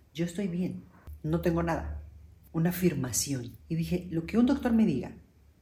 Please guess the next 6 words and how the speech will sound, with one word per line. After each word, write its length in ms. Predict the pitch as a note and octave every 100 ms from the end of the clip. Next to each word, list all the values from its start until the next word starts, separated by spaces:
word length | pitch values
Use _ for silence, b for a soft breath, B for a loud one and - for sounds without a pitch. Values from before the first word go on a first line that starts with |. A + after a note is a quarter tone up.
| _ _ _
uno, 540 | F3+ G3 G3 F#3+ F#3 E3+
dos, 600 | C3+ D3 D3+ D3+ D3+ -
tres 340 | C#3 C3+ -
o 180 | - E3
diez 380 | D#3+ E3+ G3 G3+
doctores, 600 | A3+ - A#2 - - -